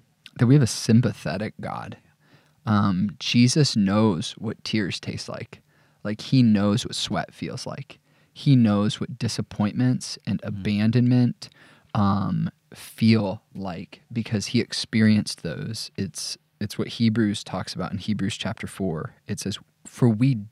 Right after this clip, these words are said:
Speaker 1: don't have a high priest," talking about Jesus in heaven, "who's unable to sympathize with our weaknesses." No, instead, what do we have? One who in every respect has been tempted as we are,
Speaker 2: Mm.
Speaker 1: yet without sin. So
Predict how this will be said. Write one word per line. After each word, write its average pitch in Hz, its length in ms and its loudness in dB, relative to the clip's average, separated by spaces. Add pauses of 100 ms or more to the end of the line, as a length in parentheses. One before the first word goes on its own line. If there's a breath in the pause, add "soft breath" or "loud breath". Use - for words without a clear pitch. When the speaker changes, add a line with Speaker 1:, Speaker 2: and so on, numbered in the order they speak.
(140)
Speaker 1:
don't 139 400 6
have 98 280 -6
a 104 40 2
high 104 320 -2
priest," - 580 -10 (240 soft breath)
talking 107 280 -2
about 95 140 -2
Jesus 107 540 -4
in 107 120 -10
heaven, - 420 -6 (500 soft breath)
"who's 131 240 2 (180)
unable 110 840 2 (100)
to - 100 -6
sympathize 104 600 -4
with 90 100 -10
our 80 80 -8
weaknesses." 107 560 -10 (240 soft breath)
No, 131 240 8
instead, 113 340 4
what 107 100 0
do 113 60 2
we 117 80 2
have? 110 380 0 (340 loud breath)
One 120 320 6
who 117 160 4
in 104 120 0 (120)
every 135 360 6
respect 117 480 -2
has 113 340 -2
been 139 220 4
tempted 170 560 2
as 151 180 2
we 160 180 2
are, 160 220 2 (200 loud breath)
Speaker 2:
Mm. 92 140 -12
Speaker 1:
yet 117 200 2
without 107 240 0
sin. 101 240 -2
So 117 240 2